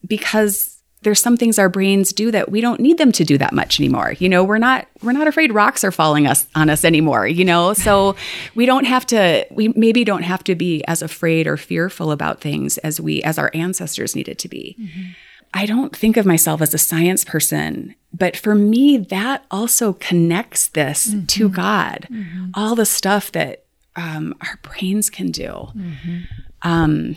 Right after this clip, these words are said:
Speaker 2: The malleability.
Speaker 1: Yeah.
Speaker 2: We make these ruts. We think the
Speaker 1: Right.
Speaker 2: same thing, these ruts and deeper and deeper and deeper, these ruts, and just to make new ruts. <laughs>
Speaker 1: Mm-hmm.
Speaker 2: Fill that up, rut up with some new thinking and make a different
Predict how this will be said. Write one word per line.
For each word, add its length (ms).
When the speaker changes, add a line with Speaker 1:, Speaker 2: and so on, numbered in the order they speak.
Speaker 2:
The 160
malleability. 1160
Speaker 1:
Yeah. 180
Speaker 2:
We 180
make 200
these 160
ruts. 540
We 60
think 280
the 80
Speaker 1:
Right. 40
Speaker 2:
same 180
thing, 120
these 160
ruts 340
and 160
deeper 280
and 140
deeper 240
and 120
deeper, 260
these 180
ruts, 540
and 160
just 140
to 80
make 160
new 140
ruts. 460
<laughs> 60
Speaker 1:
Mm-hmm. 340
Speaker 2:
Fill 240
that 240
up, 260
rut 340
up 240
with 140
some 200
new 140
thinking 460
and 120
make 160
a 80
different 400